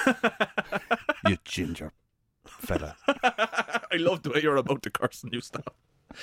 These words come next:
Speaker 1: You ginger p-, fella. Uh, but he, he talks about how he gets rid of all his friends 'cause he doesn't trust them or anything.
Speaker 2: He doesn't trust them with his money. Like, that
Speaker 1: He's
Speaker 2: they'll take
Speaker 1: whittled,
Speaker 2: his money.
Speaker 1: he's whittled his group of friends down to, like,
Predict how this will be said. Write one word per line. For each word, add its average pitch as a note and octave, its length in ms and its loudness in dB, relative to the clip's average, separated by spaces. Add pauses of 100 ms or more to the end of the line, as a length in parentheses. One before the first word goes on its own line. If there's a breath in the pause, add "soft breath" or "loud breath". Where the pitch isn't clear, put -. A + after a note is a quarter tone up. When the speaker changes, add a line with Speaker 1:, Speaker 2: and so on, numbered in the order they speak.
(140 loud breath)
Speaker 1:
You C#3 120 4
ginger C#3+ 320 2
p-, - 640 -2
fella. G2+ 360 0 (680 soft breath)
Uh, C3+ 420 4 (720)
but D3+ 140 4
he, D3+ 420 0
he C3+ 160 2
talks E3+ 340 2
about B2+ 240 4
how B2 260 2
he A#2 100 0
gets A2+ 240 2
rid B2 100 2
of A2+ 80 2
all A2 140 6
his G#2+ 80 -2
friends A2+ 340 0
'cause - 120 -8
he G2+ 80 -2
doesn't G2+ 220 0
trust - 280 0
them B2+ 140 2
or B2+ 80 6
anything. C3 320 2 (1200)
Speaker 2:
He G#2 80 -2
doesn't A2 220 2
trust - 220 2
them A2 140 0
with A2 80 2
his G#2+ 100 0
money. B2+ 280 4 (560)
Like, G2+ 200 -2
that F3 60 6
Speaker 1:
He's F3+ 100 6
Speaker 2:
they'll A#2 100 8
take G3+ 80 8
Speaker 1:
whittled, D#3 160 6
Speaker 2:
his - 80 0
money. - 140 8
Speaker 1:
he's D#3 120 4
whittled F3+ 240 4
his C#3+ 120 -2
group C3+ 160 2
of B2 80 -2
friends C#3+ 280 2
down C3 280 4
to, A2+ 120 -2
like, G2 360 2